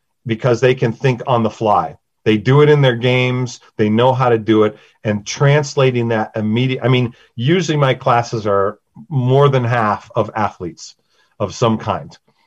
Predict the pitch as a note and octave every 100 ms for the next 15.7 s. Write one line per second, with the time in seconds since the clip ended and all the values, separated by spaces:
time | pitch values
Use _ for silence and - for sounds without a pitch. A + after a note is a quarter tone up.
0 | _ F#2 F2+ F2 G#2 - G#2 G2+ G2+ G#2
1 | - A2 G2+ F#2+ F2+ F#2 F#2 E2 F#2 _
2 | - - G#2+ - A#2+ B2+ C#3 G#2+ B2 B2
3 | A2+ A2+ A#2 A2+ G#2 A2 G2 - G2 G2+
4 | A2+ G#2 G2+ A2 A2+ A#2 A#2 G#2+ A#2+ G#2+
5 | G#2+ B2 C3+ C#3 A#2 - G2+ G2+ G2+ A#2
6 | A#2+ A2+ F#2+ F#2+ G2 G#2+ A#2 G#2+ F#2+ F2+
7 | - F2+ F2 G2+ - - G#2 A2 - A#2
8 | B2 A#2 A#2 A#2 G2+ - A#2+ G#2+ G#2+ G2
9 | G2 A#2 G#2 E2+ E2+ F2 E2+ _ - -
10 | - G2 F2+ F2+ G2 - A#2 B2 B2+ C3
11 | C3 A#2 - C#3 C#3 A#2 A2+ A#2 G#2+ G#2
12 | G#2 D3 C#3 C#3 C#3 C3 A#2 A2 G#2+ G#2
13 | - _ _ - B2+ A#2 G#2+ B2+ C#3+ -
14 | F#2 F2 F#2 G#2 G#2 A#2 A2+ A#2+ A#2 G#2+
15 | A2+ A2 A#2+ A#2+ - E2+